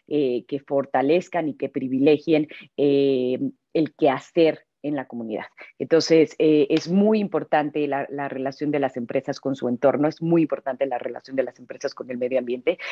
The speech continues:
y esto ya no es solo un tema, eh, digamos, de goodwill o de buena voluntad. O sea, ya, eh, ya hay un índice donde las empresas, eh, cotizan o pueden cotizar en fondos verdes, en fondos ambientales,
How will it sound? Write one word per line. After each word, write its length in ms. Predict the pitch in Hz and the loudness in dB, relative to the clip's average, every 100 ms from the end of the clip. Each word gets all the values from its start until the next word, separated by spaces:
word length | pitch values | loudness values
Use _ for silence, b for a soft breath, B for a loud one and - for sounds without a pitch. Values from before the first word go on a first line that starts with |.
| B B | B B
y 140 | 175 | 2
esto 200 | 185 208 | 4 6
ya 160 | 190 180 | 6 6
no 120 | 180 | 4
es 80 | 165 | 4
solo 240 | 180 170 | 2 4
un 140 | 170 151 | 0 2
tema, 520 | 165 156 151 151 147 B B - | 2 2 2 -2 -4 B B -6
eh, 480 | 151 143 135 135 123 _ _ - | -2 0 -2 -4 -8 _ _ -8
digamos, 360 | 160 170 165 | 0 0 2
de 100 | 156 | 0
goodwill 560 | 156 175 151 156 170 165 | 0 -2 0 -2 0 0
o 60 | |
de 80 | 151 | -2
buena 240 | 131 139 131 | -4 -4 -4
voluntad. 400 | 127 120 - - B B | -6 -4 -6 -8 B B
O 100 | - | 0
sea, 120 | 170 | 2
ya, 460 | 160 165 160 156 - | 6 6 6 4 0
eh, 380 | 160 143 143 156 | -2 -2 -2 -2
ya 140 | 160 | 0
hay 140 | 160 165 | 0 -2
un 200 | 151 - | -6 -8
índice 560 | 202 220 190 - 180 190 | -4 -2 -4 -4 -6 -4
donde 240 | 143 127 | -4 -4
las 200 | 127 - | -6 -4
empresas, 640 | 127 - 147 143 139 - | -4 0 0 2 0 0
eh, 360 | - 135 127 113 117 - B B _ | -4 -2 -2 -4 -8 -10 B B _
cotizan 760 | - 147 - 190 214 - 175 165 - | -2 -2 0 2 2 4 4 4 0
o 100 | - | -2
pueden 360 | 151 151 147 | 2 2 2
cotizar 480 | 139 139 131 - 147 | -2 -6 -6 -2 0
en 100 | 143 | 2
fondos 340 | 139 139 127 127 | 0 -2 -2 0
verdes, 460 | 165 170 147 147 | 2 2 0 -4
en 80 | 127 | -6
fondos 300 | 131 127 123 | -6 -6 -6
ambientales, 600 | 120 127 120 151 160 | -6 -6 2 4 4